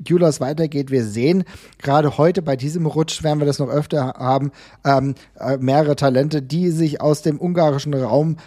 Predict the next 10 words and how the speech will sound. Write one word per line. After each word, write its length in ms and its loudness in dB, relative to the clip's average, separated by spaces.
nach 300 0
Deutschland 400 0
bewegt 320 -2
haben, 260 -4
um 180 2
jetzt 380 0
zur 160 0
W 140 2
X 240 -8
W, 180 2